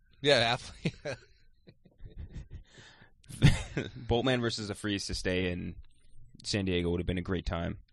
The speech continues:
Speaker 2: <laughs> instead of it being a long money grab by Dean Spanos.
Speaker 1: That's sports, man.
Speaker 2: Yeah.
Speaker 1: Fucking sports.
Speaker 2: Can't wait for my team this year.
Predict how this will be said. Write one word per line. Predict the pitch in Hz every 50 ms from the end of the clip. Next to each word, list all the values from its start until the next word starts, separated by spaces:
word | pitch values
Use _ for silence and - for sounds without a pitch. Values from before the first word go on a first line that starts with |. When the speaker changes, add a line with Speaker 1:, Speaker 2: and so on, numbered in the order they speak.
| _ _ _ - - -
Speaker 2:
<laughs> | - - - - - - - - -
instead | 101 - - 101 90
of | 87
it | 90 -
being | 90 87
a | 87
long | 90 87 90
money | 95 92 90 87
grab | 85 - 78 76 78 -
by | 80 85
Dean | 87 - 90 87 87
Spanos. | - - 87 87 85 85 87 - - - - - _ _ _ _ - - - _ - _ _ _ _ - -
Speaker 1:
That's | - - -
sports, | - - 104 104 107 - -
man. | - 80 80 87 - - - - - - - _ _ _ - _ _ -
Speaker 2:
Yeah. | - 95 92 90 85 82 - -
Speaker 1:
Fucking | - 113 98 - 117 110
sports. | - - - 95 90 82 80 - -
Speaker 2:
Can't | - 131
wait | 131 120 -
for | 127
my | 107
team | 104 - 123 120 113
this | 104 101 - -
year. | 101 95 92 90 -